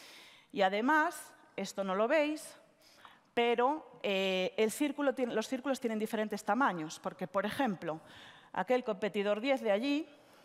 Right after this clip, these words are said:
¿vale? Se sale un poco de la media. Es el hotel que tiene más calidad y además es el hotel que está vendiendo más caro.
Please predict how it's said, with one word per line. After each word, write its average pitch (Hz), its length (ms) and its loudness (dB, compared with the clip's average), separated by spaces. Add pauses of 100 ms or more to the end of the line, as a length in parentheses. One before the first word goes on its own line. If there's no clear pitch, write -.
(300)
¿vale? 254 360 -4 (320)
Se 202 140 -6
sale 233 220 2
un 220 60 -2
poco 220 220 0
de 196 100 6
la 180 120 4
media. 185 520 -2
Es 202 220 -4
el 214 100 2
hotel 220 300 2
que 208 100 0
tiene 208 360 0 (340)
más 254 340 2
calidad 311 540 4 (1080)
y 240 100 0
además 240 360 4
es 285 120 -4
el 277 80 2
hotel 262 180 0
que 247 80 -2
está 247 180 2
vendiendo 208 360 -2
más 190 240 -4
caro. 151 400 0